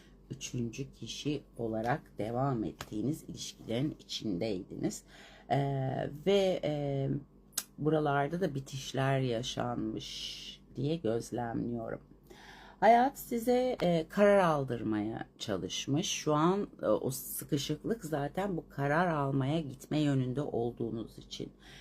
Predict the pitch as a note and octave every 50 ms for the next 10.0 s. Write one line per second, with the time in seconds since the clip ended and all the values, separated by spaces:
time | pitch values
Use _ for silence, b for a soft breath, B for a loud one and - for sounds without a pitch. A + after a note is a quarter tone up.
0 | B B B B - G#2 G#2+ G#2+ - - - - - - - - - B2+ D3+ D3
1 | F3+ F#3+ G#3+ G3+ E3+ D#3+ D3 D3 D3 D3 C#3+ C#3 C#3 C#3 C#3 C#3+ C#3 C#3+ C#3 C3
2 | B2 - D3 D#3 C3+ C3+ - - - C3+ - - B2+ C3 C3 B2 B2+ - - A#2+
3 | - - B2 B2 A#2 A#2+ C3+ D#3 D#3+ D3+ C#3+ C3+ C3 C3 C3 B2+ A#2+ A#2+ - -
4 | C3+ B2 B2+ - - B2 A#2+ A#2+ B2 A#2+ - - - - A#2+ A#2 A2+ A#2 A#2+ A#2+
5 | A#2 C3 - - - _ - - C3 B2+ C3+ C#3 C#3 C3+ C#3+ C#3+ D#3+ E3+ E3 D#3+
6 | D3 C#3 C3 C3 - - C3+ C3 B2+ B2+ B2 B2+ B2 B2 A#2 - - C#3+ D3+ D3+
7 | B B B B _ A#2 B2 C3+ C3+ - - - - - E3+ E3+ - - - -
8 | C#3 B2+ A#2 B2 A#2+ A#2+ A#2+ A#2+ A#2 - - - A2+ B2+ B2+ B2 B2 A#2+ A#2+ A2
9 | G#2+ - - - G#2+ G#2 G2+ - - - - - - - - - B2 A2+ A#2